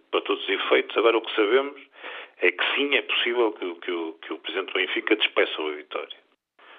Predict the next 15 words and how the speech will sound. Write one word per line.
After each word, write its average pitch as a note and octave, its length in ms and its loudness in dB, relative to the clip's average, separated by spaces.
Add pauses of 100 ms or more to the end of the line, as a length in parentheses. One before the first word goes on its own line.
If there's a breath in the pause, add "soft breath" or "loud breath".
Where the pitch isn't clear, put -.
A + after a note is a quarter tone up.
(200 soft breath)
Já F#2 100 2
aconteceu. E2+ 680 0 (600)
Nem, D#2+ 120 -8
nem D#2+ 200 -8
que - 280 -6
tenha F2+ 200 -2 (100)
sido - 160 -6
só F#2+ 160 6
por, E2+ 360 -2
por - 180 -4
uma F2+ 180 0
noite, G2+ 280 0
mas F#2+ 120 0
já F#2+ 100 8
aconteceu. D#2 540 -6